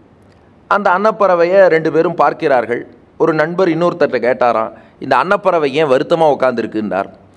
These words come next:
அதுக்கு அவர் சொன்னாராம், "அந்த அன்னப்பறவை தன் ஆற்றலை இழந்து விட்டதுன்னார்." அன்னப்பறவைக்கு என்ன ஆற்றல்? தண்ணீர், பால் ரெண்டையும் கலந்து வச்சா தண்ணீரை விலக்கிட்டு பாலை மட்டும் எடுத்துக்கும்.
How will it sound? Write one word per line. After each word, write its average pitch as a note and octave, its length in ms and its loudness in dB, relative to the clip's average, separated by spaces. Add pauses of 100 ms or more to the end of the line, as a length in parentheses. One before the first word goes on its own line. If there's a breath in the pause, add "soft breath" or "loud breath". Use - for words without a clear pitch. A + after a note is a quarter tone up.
(340 soft breath)
அதுக்கு D#3+ 280 2
அவர் D3+ 200 0
சொன்னாராம், C#3+ 800 0
"அந்த A#2+ 60 2
அன்னப்பறவை E3+ 720 0
தன் C#3+ 180 -2
ஆற்றலை E3+ 680 0
இழந்து F#3+ 520 2
விட்டதுன்னார்." A#2+ 560 -2 (1300 soft breath)
அன்னப்பறவைக்கு E3+ 640 0
என்ன D#3+ 260 0
ஆற்றல்? C#3 520 -4 (280 loud breath)
தண்ணீர், F#3+ 580 -2
பால் D#3 360 0 (140)
ரெண்டையும் E3 380 -2
கலந்து D3+ 400 -2
வச்சா A#2 360 -4 (580 loud breath)
தண்ணீரை G3 440 2
விலக்கிட்டு E3+ 500 -2
பாலை E3 380 0
மட்டும் D3+ 300 -2
எடுத்துக்கும். A#2+ 320 -6